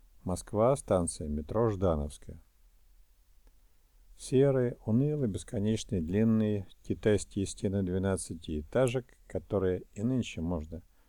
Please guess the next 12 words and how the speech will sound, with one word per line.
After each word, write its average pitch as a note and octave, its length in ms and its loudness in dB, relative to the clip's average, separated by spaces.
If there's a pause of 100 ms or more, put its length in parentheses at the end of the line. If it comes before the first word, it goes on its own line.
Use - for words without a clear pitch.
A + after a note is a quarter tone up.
(320)
увидеть F#2 400 -4
в F#2 80 -6
замечательном E2+ 720 -2
фильме C3 460 0
«Ирония F#2+ 440 -2
судьбы». D#2 560 -6 (2250)
Площадь D3 440 6
с - 40 -2
таким C3 280 0
родным B2+ 560 4
старомосковским D3 880 2
названием G#2+ 760 2